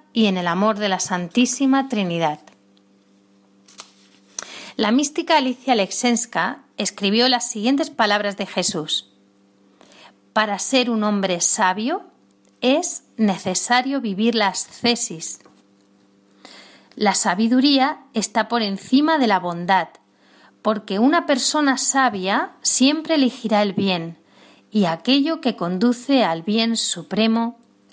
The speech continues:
al amor. Jesús desea crear un corazón puro en cada uno de nosotros, porque solo entonces seremos capaces de amar.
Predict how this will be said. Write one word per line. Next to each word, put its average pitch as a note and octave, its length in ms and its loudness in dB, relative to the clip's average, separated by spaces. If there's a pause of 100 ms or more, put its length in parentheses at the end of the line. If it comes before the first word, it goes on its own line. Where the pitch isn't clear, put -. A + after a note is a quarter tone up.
(120)
al F#3 220 0
amor. E3+ 360 -4 (2250)
Jesús B3+ 760 0 (380)
desea C#4 520 2
crear C#4 340 4
un C4 140 4
corazón A3+ 720 0
puro C#4+ 360 2
en B3+ 120 2
cada F3+ 300 2
uno A3+ 200 2
de G3 100 0
nosotros, F3+ 720 -4 (600)
porque G3+ 440 0
solo D#4 340 2
entonces C#4+ 920 2 (140)
seremos A3 720 2
capaces F#3+ 720 -2
de F#3 100 0
amar. E3+ 320 -2